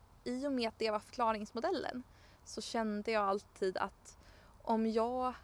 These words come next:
inte var smart ens för en sekund, om jag inte var den smarta ungen, så skulle all den hjälp som jag så himla desperat behövde bara försvinna.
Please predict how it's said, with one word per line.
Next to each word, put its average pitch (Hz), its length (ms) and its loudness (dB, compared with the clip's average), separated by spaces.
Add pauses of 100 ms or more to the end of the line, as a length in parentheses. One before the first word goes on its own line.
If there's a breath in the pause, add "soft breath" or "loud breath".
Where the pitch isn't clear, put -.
(420)
inte 262 540 2
var 254 100 4
smart - 600 -8 (240)
ens 208 220 -6
för - 80 0
en 190 60 -2
sekund, 208 300 -2
om 220 80 0
jag 233 80 4
inte 262 300 2
var 226 160 6
den 190 140 -2
smarta 190 640 -2
ungen, 240 500 0 (600 loud breath)
så - 180 -6
skulle 220 260 2 (160)
all 277 340 6
den 220 200 4
hjälp 214 300 -2
som 214 180 -4
jag 208 120 -4
så - 160 -6 (320)
himla 233 360 2
desperat 196 600 -2
behövde 247 420 2
bara 208 180 2
försvinna. 277 480 -2